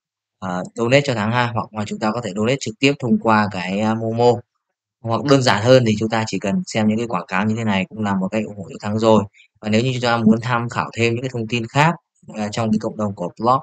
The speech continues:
Nguyễn Nam Thắng chấm com thì có thể tham khảo bằng hình thức là chúng ta vào trên blog Nguyễn Nam Thắng chấm com, à, hoặc là thông qua cái Twitter, hoặc là trên Facebook, cũng như là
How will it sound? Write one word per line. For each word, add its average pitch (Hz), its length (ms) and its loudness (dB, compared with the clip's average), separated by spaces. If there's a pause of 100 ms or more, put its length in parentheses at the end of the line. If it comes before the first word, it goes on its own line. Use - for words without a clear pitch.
Nguyễn 120 140 -8
Nam 113 100 -4
Thắng 104 120 -6
chấm 107 160 -10
com 113 260 2
thì 107 80 -6
có 110 80 -6
thể 104 160 -8
tham 98 160 -6 (120)
khảo 85 180 -14
bằng 95 140 -4 (760)
hình 107 120 -4
thức 143 180 -2
là 113 120 -4
chúng 107 120 -8
ta 107 100 0
vào 98 220 2
trên 107 220 -4
blog 131 240 4
Nguyễn 110 140 -8
Nam 110 80 -6
Thắng 107 60 -4
chấm 107 200 -8
com, 113 300 4 (420)
à, - 160 -10
hoặc 104 240 -4
là 95 100 -10
thông 113 200 -6
qua 113 420 4
cái 98 220 -6
Twitter, 120 460 2 (420)
hoặc - 200 -4
là 92 500 2 (180)
trên 110 320 2
Facebook, 110 500 0 (320)
cũng 127 200 -8
như 113 100 -2
là 101 200 2